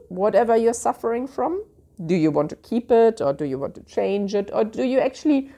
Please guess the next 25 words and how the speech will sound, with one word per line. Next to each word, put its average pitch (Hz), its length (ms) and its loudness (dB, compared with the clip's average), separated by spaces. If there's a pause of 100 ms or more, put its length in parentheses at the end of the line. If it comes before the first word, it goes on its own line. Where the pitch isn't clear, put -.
(140)
feel 247 200 4
like 226 360 4 (320)
this 480 140 4
is 294 140 2
not 269 180 2
actually 294 320 0
important 330 480 2
to 185 120 -2
me? - 280 -10 (420)
And 240 140 2
then 254 140 4
acknowledge 240 500 2
that 240 300 2
and 202 120 -2
move 190 220 0
on. 214 300 0 (880)
If 277 120 0
it 453 120 4
is 226 100 2
important 160 480 -4
to 151 100 -10
you, 151 360 -4 (680)
review 214 380 4
your 226 360 4
resources. - 960 -2